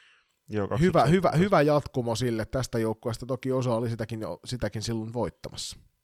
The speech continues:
Speaker 1: Tähän, niinku, finaalisarjan loppuun niin pitää todeta se, että ennen kaikkea siis kiitos yleisö, että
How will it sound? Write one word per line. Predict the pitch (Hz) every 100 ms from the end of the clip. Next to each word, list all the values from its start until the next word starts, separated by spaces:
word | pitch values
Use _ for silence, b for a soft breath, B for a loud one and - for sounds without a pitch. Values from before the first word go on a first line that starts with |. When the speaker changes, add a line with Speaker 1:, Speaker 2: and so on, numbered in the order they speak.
| _ _ _
Speaker 1:
Tähän, | 123 120 117 110 - _ -
niinku, | 117 107 107
finaalisarjan | 135 131 127 107 104 98
loppuun | 104 107 - 95 92
niin | 90
pitää | 92 95
todeta | 98 92 95 92
se, | - 95
että | 92 90 87 - _ - - -
ennen | 110 110 101
kaikkea | 95 95 - 92
siis | 90 -
kiitos | 110 104 98 -
yleisö, | 101 98 95 92 104 98 _ -
että | 95 90